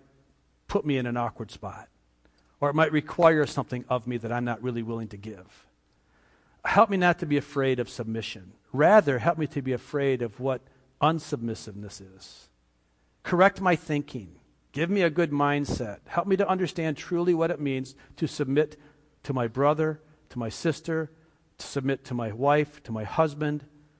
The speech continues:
that we would submit to each other as we're submitting to the body of Christ. First of all, let me submit to you, Jesus.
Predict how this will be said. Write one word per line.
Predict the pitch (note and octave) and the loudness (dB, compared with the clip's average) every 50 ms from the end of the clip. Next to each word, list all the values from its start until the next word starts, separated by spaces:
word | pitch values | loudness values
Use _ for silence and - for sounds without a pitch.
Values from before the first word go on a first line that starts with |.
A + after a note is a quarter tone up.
| _ _ _ _ _ | _ _ _ _ _
that | - C3 C3 | -4 -2 -2
we | C3+ B2+ | 0 -2
would | B2+ B2 | -2 -4
submit | - - - C#3 C#3+ D#3 D#3 - | -4 -6 -4 0 0 0 0 0
to | - - C3+ | -4 -6 -6
each | B2 B2 - - | -4 -6 -6 0
other | - C#3+ D3 D3 D#3+ D#3 D#3 D#3 - - - | 2 2 2 4 2 2 2 0 -2 -4 -4
as | C3 B2 A#2+ G#2+ - - | -2 -2 -2 -2 -4 -6
we're | C3 B2 B2 A#2+ | -4 -4 -4 -4
submitting | - - C3+ A#2+ C3+ C#3 D3 C#3 | -6 -8 -4 -2 -2 -2 -2 -4
to | - C3 | -6 -6
the | A#2 | -2
body | A#2+ B2 B2 B2 B2 | 0 0 0 0 0
of | A#2+ - | -4 -6
Christ. | - - A#2 G#2+ G#2 G2+ F#2+ - - - - _ _ _ _ _ _ _ _ _ _ _ _ _ _ _ _ _ _ _ _ _ _ _ _ _ _ _ _ _ _ _ _ _ _ | -10 -10 -10 -10 -10 -12 -14 -16 -20 -20 -20 _ _ _ _ _ _ _ _ _ _ _ _ _ _ _ _ _ _ _ _ _ _ _ _ _ _ _ _ _ _ _ _ _ _
First | - - D#3+ D3+ D#3 - | -8 -6 -6 -6 -4 -6
of | B2 | -4
all, | A#2 A#2 A#2 A#2 A#2 A#2 G#2 - _ _ _ _ _ _ _ _ _ _ _ _ _ _ | -2 -2 -2 -2 -4 -6 -8 -16 _ _ _ _ _ _ _ _ _ _ _ _ _ _
let | - B2 B2 | -10 -8 -6
me | B2 A#2+ | -6 -8
submit | A2+ - A#2+ B2 B2+ B2 - | -8 -8 -6 -6 -6 -6 -6
to | - C3 | -6 -4
you, | C3 C3 A#2 G#2 | -4 -4 -4 -6
Jesus. | F#2+ - G2 F#2+ G2 - G2+ G2+ - - - - | -8 -14 -16 -16 -16 -16 -18 -18 -20 -20 -20 -20